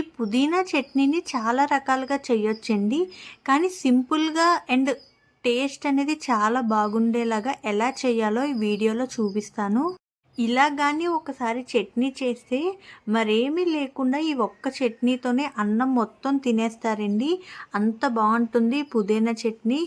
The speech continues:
హెల్త్కి కూడా చాలా మంచిది. ముందుగా ఈ పుదీనా చట్నీ చేయడం కోసం ఒక రెండు మూడు కప్పుల వరకు పుదీనా ఆకుల్ని తీసుకున్నాను. కాడలతో కాకుండా ఇలా ఆకులు మొత్తాన్ని వలిచి తీసుకోవాలి. ఇప్పుడు స్టవ్ on చేసుకుని ఒక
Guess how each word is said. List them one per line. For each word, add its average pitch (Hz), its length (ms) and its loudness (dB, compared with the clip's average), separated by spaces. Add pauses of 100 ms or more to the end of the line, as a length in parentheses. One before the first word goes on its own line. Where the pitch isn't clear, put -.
హెల్త్కి 220 500 0
కూడా 285 160 -4 (120)
చాలా 214 320 0 (100)
మంచిది. 208 480 -2 (460)
ముందుగా 269 540 2 (140)
ఈ 330 40 -2 (120)
పుదీనా 247 400 2 (100)
చట్నీ 247 440 0
చేయడం 233 340 0 (120)
కోసం 240 300 -2 (460)
ఒక 202 100 -6 (100)
రెండు 233 280 4
మూడు 277 260 0
కప్పుల 247 440 -2
వరకు 254 340 -2
పుదీనా 226 400 0 (120)
ఆకుల్ని 233 340 0 (100)
తీసుకున్నాను. 214 720 -2 (580)
కాడలతో 233 520 2 (140)
కాకుండా 233 520 0
ఇలా 254 140 0 (100)
ఆకులు 247 320 -2
మొత్తాన్ని 220 500 -2
వలిచి 202 380 -6
తీసుకోవాలి. 202 720 -2 (480)
ఇప్పుడు 294 260 -2 (120)
స్టవ్ 233 360 2
on 277 80 4 (120)
చేసుకుని 294 420 -4
ఒక 285 120 -4